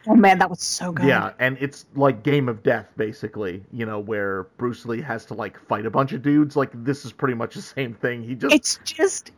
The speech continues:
Speaker 1: him,
Speaker 2: Yeah.
Speaker 1: like, going to, like, their, like, safe house or wherever
Speaker 2: Yeah.
Speaker 1: they're holed up, and he's just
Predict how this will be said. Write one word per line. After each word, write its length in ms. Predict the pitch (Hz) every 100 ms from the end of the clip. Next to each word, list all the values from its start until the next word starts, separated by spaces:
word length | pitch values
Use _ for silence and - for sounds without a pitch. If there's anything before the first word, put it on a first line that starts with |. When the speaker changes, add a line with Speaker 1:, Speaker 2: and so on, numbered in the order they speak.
| -
Speaker 1:
him, 480 | - 330 359 359 330 - -
Speaker 2:
Yeah. 140 | 139
Speaker 1:
like, 200 | 247 208
going 380 | - 247 269 269
to, 100 | - 240
like, 180 | 220
their, 300 | 214 185 185 -
like, 200 | 175 - _ _ _ _ -
safe 460 | - - 208 208
house 340 | - 240 247 277
or 60 |
wherever 300 | 262 285 277
Speaker 2:
Yeah. 40 | 285
Speaker 1:
they're 180 | 285 262
holed 240 | 302 302
up, 140 | 330 - - - - -
and 120 | 247
he's 220 | 262 240
just 240 | - 220